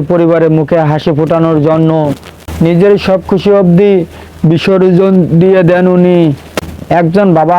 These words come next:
আপনার সবচেয়ে বড় ভক্ত, এমনকি আপনি যখন তাকে আঘাত করেন, তখনও। আপনি পাল্টাতে পারেন, কিন্তু আপনার বাবার ভালোবাসা কখনো পাল্টাতে পারে না। আপনি যদি আপনার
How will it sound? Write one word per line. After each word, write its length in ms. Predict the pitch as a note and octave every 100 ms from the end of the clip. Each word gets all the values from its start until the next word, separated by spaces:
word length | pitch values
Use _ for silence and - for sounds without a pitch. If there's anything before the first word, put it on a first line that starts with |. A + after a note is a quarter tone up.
| F3+
আপনার 220 | F#3+ F3 F#3
সবচেয়ে 400 | E3+ - F3+ E3
বড় 140 | E3+ E3+
ভক্ত, 300 | E3 D#3+ - F#3 F3 D3+ - - - - D3
এমনকি 380 | E3 F#3+ F#3+ G3 F#3+
আপনি 180 | F3+ G3 F3
যখন 220 | F3 E3+ F#3+ F#3
তাকে 240 | E3 F3+ F3+ D#3+ - - - C#3
আঘাত 220 | D#3 F3 -
করেন, 200 | F3 F3+ E3+
তখনও। 520 | E3+ F3+ F3 F3+ F3 D3+ C#3+ - - - - - E3
আপনি 260 | - G3+ G#3 G3
পাল্টাতে 440 | F#3+ G3 F#3+ G3+ F3
পারেন, 320 | F#3+ F#3+ F#3 E3+ - - - -
কিন্তু 280 | F3 F#3 F#3 D#3+
আপনার 320 | E3 - F#3 F3
বাবার 260 | D3+ D#3 F3+ F#3+
ভালোবাসা 380 | F#3 F#3 F3+ F#3 F3
কখনো 260 | D#3+ F3+ E3+
পাল্টাতে 380 | E3+ E3+ F3 F3 D#3+
পারে 200 | E3+ F3 F3
না। 80 | F3 F3 D#3+ D3+
আপনি 280 | - G3 G#3+ F#3
যদি 160 | G3 G3+ F#3+
আপনার 280 | - G3